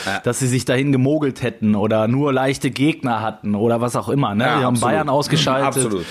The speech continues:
Speaker 2: Ne? Das Barca-Ding gedreht und so weiter. Also, ähm, es war, am Ende war's, war's definitiv verdient. Und jetzt,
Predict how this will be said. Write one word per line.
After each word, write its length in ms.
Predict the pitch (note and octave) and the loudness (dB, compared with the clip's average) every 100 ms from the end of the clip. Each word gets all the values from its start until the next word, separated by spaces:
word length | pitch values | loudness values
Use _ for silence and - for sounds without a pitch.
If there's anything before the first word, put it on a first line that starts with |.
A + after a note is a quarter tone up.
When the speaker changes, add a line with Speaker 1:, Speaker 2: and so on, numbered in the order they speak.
| - - - | -10 -12 -4
Speaker 2:
Ne? 300 | C#3 D#3 C#3 | -2 0 -2
Das 140 | A#2 - | -4 -4
Barca-Ding 600 | B2+ C#3 D3 B2+ C3 C3 | -4 -2 -2 0 2 2
gedreht 560 | A#2 A2+ B2 C3+ B2+ | 0 0 2 2 0
und 160 | - A2+ | -2 -4
so 100 | A#2 | -2
weiter. 300 | A2+ A2 A2 | -2 0 0
Also, 400 | G2 G#2+ G#2+ A2 | 2 2 2 2
ähm, 360 | G#2+ G#2 G#2 G2 | 2 2 0 -4
es 140 | - | -4
war, 200 | A2 B2 | -2 0
am 140 | A#2 G#2 | 0 -2
Ende 280 | A#2 B2 | 0 0
war's, 360 | A2 G#2 - - | 0 -2 -4 -6
war's 200 | G2 A2 | -6 -4
definitiv 420 | B2 A2+ A#2 A2+ | -4 -2 -4 -4
verdient. 440 | G#2 G#2 A#2+ E3+ C#3 | -4 0 2 4 4
Und 120 | A#2+ | 2
jetzt, 360 | C3 C3 - | 2 -2 -6